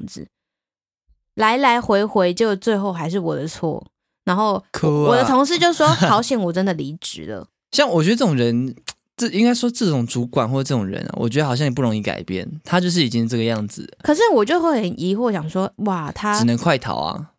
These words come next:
Speaker 1: 他，他能够在这个位置待很久，也是有他的本事。
Speaker 2: 他大概做多久？
Speaker 1: 五年。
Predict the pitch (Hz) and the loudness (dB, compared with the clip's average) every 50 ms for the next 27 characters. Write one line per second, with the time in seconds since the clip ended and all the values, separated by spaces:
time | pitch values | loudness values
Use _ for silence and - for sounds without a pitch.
0 | _ _ - - 370 - - - - - - 359 381 381 370 370 370 359 285 240 | _ _ -4 -2 0 0 -2 -4 -10 -10 -4 0 0 0 0 0 0 2 2 2
1 | 240 247 294 302 285 277 - 294 269 233 262 247 214 202 196 214 208 196 180 175 | 0 2 2 0 0 2 0 0 0 2 0 0 0 0 0 0 0 0 0 -2
2 | - - 175 165 - 175 175 175 165 160 156 151 135 147 156 - - - 175 151 | -6 -12 -10 -4 -4 -2 -2 -2 -6 -6 -8 -6 -6 -8 -8 -6 -4 -2 -2 -2
3 | 147 143 - - 160 - - - 202 180 139 - - - - 160 165 - - - | -2 -6 -10 -8 -6 -6 -4 -4 -4 -4 -6 -6 -8 -8 -8 -8 -8 -8 -6 -8
4 | 107 - - 165 - - - 170 165 165 170 165 156 143 - - 127 107 98 90 | -8 -8 -6 -6 -4 -2 0 0 2 2 2 2 0 0 0 0 -2 -2 -2 -4
5 | - - - - 165 - - 180 175 156 147 147 139 131 135 123 98 170 185 185 | -6 -8 -12 -12 -12 -4 -2 -2 -2 -2 -4 -4 -6 -6 -8 -8 -10 -10 -12 -12